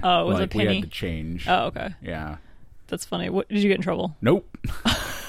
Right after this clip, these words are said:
Speaker 1: <laughs> Your teacher was like, "I'm not paying attention at all."
Speaker 2: Oh, no. That, that, my gym teacher was just checked out
Speaker 1: <laughs>
Speaker 2: the entire fucking time.
Speaker 1: <laughs> You could have gone further. You could have, like, stomped him.
Speaker 2: Uh, but in I, in seventh grade,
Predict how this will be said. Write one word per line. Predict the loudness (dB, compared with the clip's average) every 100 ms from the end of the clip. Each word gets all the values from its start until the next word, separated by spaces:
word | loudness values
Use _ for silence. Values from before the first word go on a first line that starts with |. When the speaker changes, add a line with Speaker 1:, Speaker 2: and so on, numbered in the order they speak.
| -12 -2
Speaker 1:
<laughs> | 2
Your | 4 2
teacher | 2 0 2 2
was | 4 4
like, | 2 4
"I'm | 4
not | 4 4
paying | 4 2
attention | 2 0 2 4
at | 6
all." | 8 6 6 4
Speaker 2:
Oh, | 6 8
no. | 8 8 8 6
That, | 6 4 2 2
that, | 4 6
my | 6 6
gym | 6 6
teacher | 6 2 4 4
was | 4 4
just | 0 0
checked | -4 2 2 2 0
out | 0 -2 -2 -4 -6
Speaker 1:
<laughs> | 2
Speaker 2:
the | 4
entire | 6 4 0 -4 -4 -2 -2
fucking | -6 -10 -8 -8
time. | -6 -4 -4 -2 0
Speaker 1:
<laughs> | 0 -2 -6 -18 -14 -14 -8
You | -2
could | 4 4
have | 4
gone | 2
further. | 0 -2 -2 -4
You | -6
could | -8
have, | -8
like, | -10
stomped | -10 -10 -8 -8
him. | -10 -12 -12 -10
Speaker 2:
Uh, | -6 -4 -4
but | 2 4 6
in | 6 8 8 4 0 -4 -4 -2
I, | -2
in | -2 0 0
seventh | 0 0 2 0 -4 -8
grade, | -2 0 2 2 2 0 -2